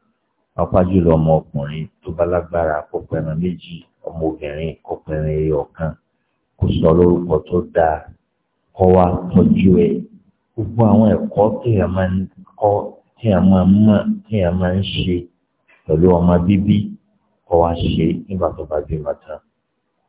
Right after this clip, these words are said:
Àmọ́ pé kí yẹn ní àdúrà kan wá wá special tí yẹn bá bímọ, ìpè à, àdúrà ò lè yẹn máa ń ṣe. Eléyìí kò sí,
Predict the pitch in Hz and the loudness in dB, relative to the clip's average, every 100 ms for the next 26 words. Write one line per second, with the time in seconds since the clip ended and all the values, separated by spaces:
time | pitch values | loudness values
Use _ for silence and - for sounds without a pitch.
0 | _ _ 117 117 151 - 156 - 151 123 | _ _ 2 4 4 4 2 4 4 4
1 | 135 135 113 107 135 117 - 104 117 120 | 4 4 4 4 2 2 -4 0 2 2
2 | 120 113 - _ 117 - - 120 107 - | 0 -4 -8 _ -2 -2 -2 2 2 0
3 | - _ - 92 87 92 95 87 98 87 | -12 _ -6 -4 -2 -2 -2 0 2 4
4 | 80 71 _ _ _ _ _ _ _ _ | 2 -4 _ _ _ _ _ _ _ _
5 | _ _ 85 - 90 78 - - 85 107 | _ _ -4 2 2 0 -6 -8 -2 2
6 | 92 80 78 85 85 82 - - 80 - | 2 2 -2 -4 -6 -10 -14 -12 -12 -14
7 | _ _ _ _ _ _ _ _ _ 82 | _ _ _ _ _ _ _ _ _ -2
8 | 85 87 71 - - _ _ _ _ _ | 2 2 0 -6 -14 _ _ _ _ _
9 | 69 - - | -10 -10 -6